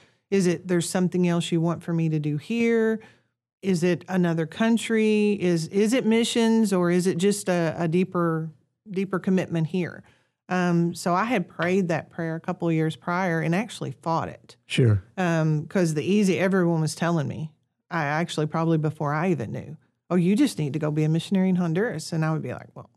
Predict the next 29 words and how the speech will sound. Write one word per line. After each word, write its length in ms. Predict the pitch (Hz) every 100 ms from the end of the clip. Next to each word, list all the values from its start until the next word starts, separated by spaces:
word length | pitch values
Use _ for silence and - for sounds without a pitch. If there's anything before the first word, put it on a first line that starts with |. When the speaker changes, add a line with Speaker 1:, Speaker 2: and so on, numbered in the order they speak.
| _
Speaker 1:
I'm 140 | - 156
not 160 | -
qualified. 840 | - 156 175 226 226 226 214 214 202
Where 160 | 147
would 140 | 139 147
I 60 |
fit? 540 | 147 - 220 214 214 208
You 120 | 196 180
know, 160 | 170
that, 180 | 170 160
that 160 | 175 165
just 180 | 170 -
doesn't 220 | 151 139
make 200 | 156 143
sense." 480 | - 226 147 - - - - _ _ -
And 80 | 339
at 80 |
the 100 | 208
end 100 | 202
of 60 | 175
the 60 | 165
day, 220 | 160 180
no, 300 | 160 160 170
I'm 140 | 156
not 180 | 165 185
qualified. 720 | - 170 170 - 160 - 196
But, 340 | 196 180 - -
you 180 | 247 196
know, 200 | 160 -